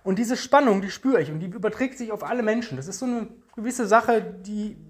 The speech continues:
ich hier beobachten konnte in den Kursen. Und da habe ich gar keinen Bock mehr drauf. Und das hat mich immer gestört. Das hat, heißt, ein paar Kurse waren cool, ja, wenn's mit den richtigen Leuten war. Aber auch das Abholen der Menschen, das hat mir nicht gereicht. Weil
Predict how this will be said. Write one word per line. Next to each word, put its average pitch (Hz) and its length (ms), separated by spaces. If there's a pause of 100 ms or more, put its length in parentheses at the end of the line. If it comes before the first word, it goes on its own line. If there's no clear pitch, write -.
ich 254 160
hier 233 140
beobachten 240 440
konnte 220 200
in 208 60
den 202 120
Kursen. 247 420 (720)
Und 233 480 (260)
da 226 140
habe 240 100
ich - 80
gar 240 120
keinen 214 140
Bock 220 140
mehr 156 120
drauf. 123 300 (280)
Und 202 80
das 196 220 (120)
hat 233 220
mich 226 100
immer 247 160
gestört. 226 360
Das - 120
hat, - 180
heißt, 214 520
ein 202 80
paar 233 180
Kurse 240 240
waren 208 220
cool, 311 240
ja, 214 260
wenn's 220 240
mit 214 120
den 202 80
richtigen 202 340
Leuten 247 280
war. 247 280 (720)
Aber 240 540
auch 214 180
das 190 160
Abholen 220 380
der 196 100
Menschen, 202 440 (140)
das 185 140
hat 220 160
mir 208 80
nicht 208 160
gereicht. 151 480 (340)
Weil 196 300